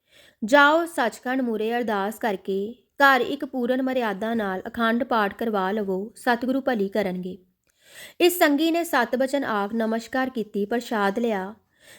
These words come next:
ਤੇ ਬਾਬਾ ਜੀ ਦੇ ਬਚਨਾਂ ਮੁਤਾਬਿਕ ਪਹਿਲਾਂ ਸੱਚਖੰਡ ਅੱਗੇ ਖਲੋ ਕੇ ਪੂਰੇ ਪਿਆਰ ਨਾਲ ਭਿੱਜ ਕੇ ਅਰਦਾਸ ਕੀਤੀ,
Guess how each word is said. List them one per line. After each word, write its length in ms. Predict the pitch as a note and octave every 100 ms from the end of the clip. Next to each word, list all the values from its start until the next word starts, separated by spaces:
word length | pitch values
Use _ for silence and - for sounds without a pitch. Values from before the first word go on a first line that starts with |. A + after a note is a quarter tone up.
| _
ਤੇ 100 | D#4+
ਬਾਬਾ 380 | C#4 C4+ A#3 C#4+
ਜੀ 140 | D4+
ਦੇ 120 | D4+
ਬਚਨਾਂ 400 | C#4 A3+ A3+ A#3+
ਮੁਤਾਬਿਕ 500 | B3+ C4 G#3 F#3 G3 G3 _
ਪਹਿਲਾਂ 300 | C4 C4+ D4
ਸੱਚਖੰਡ 580 | D4 B3+ G#3 - B3 B3+
ਅੱਗੇ 220 | G3+ A3+
ਖਲੋ 280 | A#3+ B3+ G3+
ਕੇ 300 | F#3 G3 G#3 -
ਪੂਰੇ 280 | C4 C4+ D4+
ਪਿਆਰ 340 | D4+ B3 G#3+
ਨਾਲ 200 | G#3 A3+
ਭਿੱਜ 280 | B3 A#3+ G3
ਕੇ 160 | - G#3
ਅਰਦਾਸ 440 | A3 G#3 F#3+ G3
ਕੀਤੀ, 420 | - G#3 F#3+ F#3+